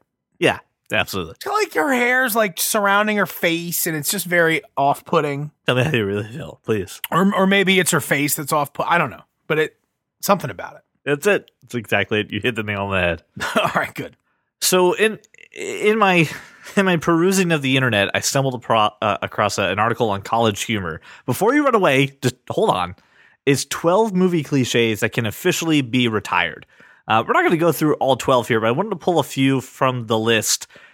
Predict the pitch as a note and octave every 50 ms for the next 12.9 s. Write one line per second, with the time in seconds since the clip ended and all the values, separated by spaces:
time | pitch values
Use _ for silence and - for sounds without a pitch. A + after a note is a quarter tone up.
0 | _ - B2+ C3+ C#3 D#3 F3+ F#3+ F#3+ E3 D3 D3+ C3+ G#2+ G2 _ _ - A#2 A2+
1 | A2 A2 A2 G2+ F#2+ F2+ F2+ E2+ E2 E2 E2 E2+ - _ _ _ _ _ _ -
2 | G#2 G2+ - - - - D#3+ D3+ D3 C3 - - C3 B2 A#2+ A#2+ A#2 G#2+ G#2 G#2
3 | - G#2 G#2 G#2+ - - G2+ G#2+ G#2+ G#2 G#2 G2+ - - A2 G2+ G2+ F#2+ - A2+
4 | A2 G#2+ A2 G2+ G2+ G2+ F#2 F#2 G2+ D3 G#3+ C#4 E4+ D#4+ A#3 D#3 G#3+ B3 G3 E3+
5 | E3 C3+ A2 G2 F2 - A#2+ A#2+ A2+ B2 A2 - - B2 A2+ G#2 - - G2+ F2
6 | E2 E2 _ - _ _ _ _ - D3 D#3+ A#3 B3+ C#4 B3+ A3 - A3+ G#3+ G3
7 | - G3 F#3 - F3 D3+ C#3 C3+ C3+ C#3 C3+ - - B2 A#2 A2+ A2+ - - -
8 | G#2+ G2+ G2 - - G3+ G3+ G3 E3 D3+ C3+ A#2+ A2+ A2+ G#2+ G#2 A2 G#2+ G#2 -
9 | A#2+ G#2+ G2+ - - B2 A2+ C#3+ D#3+ - - C#3 B2 A#2 G#2 G2 F#2+ - - G2+
10 | F#2+ G2 - - - D4 C4+ A#3+ E3+ D#3 C#3 B2+ C3+ D#3 E3+ - A2+ F#2+ F#2+ G2+
11 | G#2+ C#3 - - D3 F#2+ E2+ E2+ D#2+ F2+ - - - - _ _ _ _ _ _
12 | _ _ - - - B3+ D4 - G#3 D#3+ B2+ A2+ G#2+ G2 E2+ E2+ E2+ F2